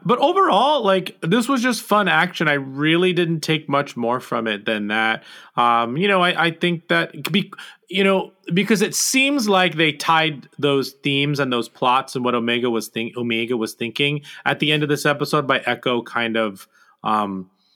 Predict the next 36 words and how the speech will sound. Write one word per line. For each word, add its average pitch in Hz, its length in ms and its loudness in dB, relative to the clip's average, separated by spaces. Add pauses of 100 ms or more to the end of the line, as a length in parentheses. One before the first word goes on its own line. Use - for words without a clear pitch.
(340)
saying 135 280 2
that 120 80 2
everything's 117 360 -2
okay. 107 440 -2
And 151 100 0
then 165 140 0
you 185 60 4
have 196 160 2
that 175 180 4
little 143 640 2
tag 139 420 0
at 127 80 -6
the 135 160 0
end 135 180 0
with 127 120 -4
the 120 80 -10
killing 131 320 -2
of 120 100 -6
the 127 260 -2
clone 127 280 -6
trooper. 135 400 -4
But, 123 260 -4
like, 127 300 -2 (760)
I, 202 300 2
I'm, 262 140 -4
I'm, 226 360 0 (140)
I'm 208 240 4
fascinated 202 920 0
to 175 80 -4
see 180 260 0
where 156 220 2
this 143 200 0
season 143 280 -2
actually 131 360 0
goes, 123 360 -2
because 127 280 -4